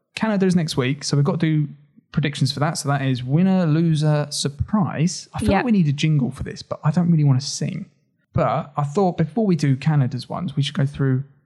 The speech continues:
Speaker 1: our ones and just see how bad or how good they were. So
Speaker 2: This week's, you mean this week, Baku's?
Speaker 1: For Baku, yeah. So I went for Max to win, which
Speaker 2: Mm-hmm.
Speaker 1: was correct,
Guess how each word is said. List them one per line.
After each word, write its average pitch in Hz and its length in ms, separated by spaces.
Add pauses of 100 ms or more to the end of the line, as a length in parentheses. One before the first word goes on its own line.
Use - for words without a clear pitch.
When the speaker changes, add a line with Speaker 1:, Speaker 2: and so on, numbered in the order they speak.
(160)
Speaker 1:
our 131 160
ones - 560 (540)
and 127 100
just 127 180
see - 320 (200)
how 156 140
bad 127 540 (200)
or 123 120
how 123 240
good - 220
they 120 160
were. 123 380
So 117 440 (480)
Speaker 2:
This 214 300
week's, - 320
you 196 80
mean 190 240
this 196 280
week, 180 200
Baku's? 196 500
Speaker 1:
For 165 60
Baku, 160 400 (140)
yeah. 139 260
So 135 580
I 190 180
went 165 220
for - 120
Max 147 260
to 147 100
win, 139 300 (300)
which 208 160
Speaker 2:
Mm-hmm. 190 100
Speaker 1:
was 123 180
correct, - 520